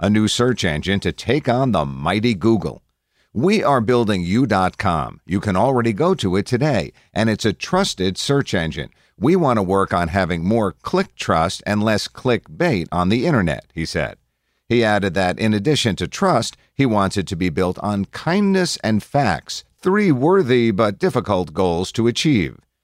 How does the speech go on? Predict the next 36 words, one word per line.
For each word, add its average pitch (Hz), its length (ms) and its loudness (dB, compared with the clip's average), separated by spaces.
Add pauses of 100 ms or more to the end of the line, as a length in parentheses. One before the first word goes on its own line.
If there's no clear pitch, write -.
(240)
He 143 100 4
said 123 340 2
that 104 140 -2
there 117 160 4
were 104 140 0
several 170 440 0
major 104 420 0
issues 82 520 -2
that 80 200 -4
led 113 220 0
him 85 340 -2
and 82 180 -4
his 78 180 -6
co-founders 80 720 -4
to 104 120 -2
build 92 440 -2
a 82 80 -4
new 107 200 2
search - 420 -2
tool. 71 380 -8 (380)
For 101 100 0
starters, 127 580 0 (260)
he 127 120 2
says 107 340 0
that 101 140 0
there's 113 220 -2
too 226 160 0
much 190 280 0
information 101 800 -2
and 101 140 0
nobody 113 360 0
can 87 180 -6
possibly 98 640 -2
process 98 640 -2
it 76 120 -6
all. 55 300 -6